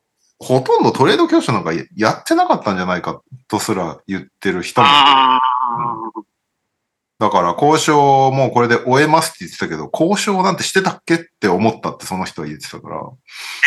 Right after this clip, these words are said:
Speaker 2: へー。
Speaker 1: そうなると、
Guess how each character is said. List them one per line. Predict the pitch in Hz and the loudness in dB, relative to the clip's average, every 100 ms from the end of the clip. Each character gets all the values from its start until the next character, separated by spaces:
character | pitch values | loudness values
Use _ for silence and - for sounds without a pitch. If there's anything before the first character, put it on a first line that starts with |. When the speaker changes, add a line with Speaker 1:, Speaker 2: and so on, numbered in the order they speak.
| 143 | 4
Speaker 2:
へ | 135 135 135 131 131 | 6 8 6 6 4
ー。 | - - _ _ _ - _ _ _ _ 113 | 0 -16 _ _ _ -20 _ _ _ _ -16
Speaker 1:
そ | 131 | -12
う | 135 147 | -10 -8
な | 151 147 | -8 -6
る | 113 - | -8 -8
と、 | 90 73 | -10 -10